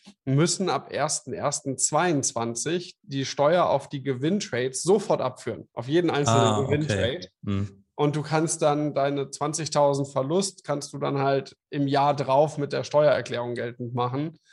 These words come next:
Speaker 1: Das heißt, liquiditätstechnisch wird das
Speaker 2: Mhm.
Speaker 1: jeder merken, auch wenn er unter den zwanzigtausend liegt. Ähm,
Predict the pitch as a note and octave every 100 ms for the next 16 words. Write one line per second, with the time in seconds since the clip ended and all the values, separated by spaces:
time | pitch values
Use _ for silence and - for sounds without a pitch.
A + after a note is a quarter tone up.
0 | - _ C3+ A#2 C#3 C#3 D3+ D3+ C#3 C3
1 | B2 F3+ - - B2 B2+ B2+ - C#3 C3+
2 | C3 G2+ F#2+ E3+ D#3+ B2+ A#2+ B2+ - C#3+
3 | C3+ C#3 C#3+ C#3+ C#3 C3+ B2 - D3 D#3
4 | C3 B2+ - C3 A#2+ A#2+ - B2 B2 B2
5 | A2+ B2 D#3 - - _ _ _ _ _
6 | _ - C3+ C#3 C#3 C#3 C3+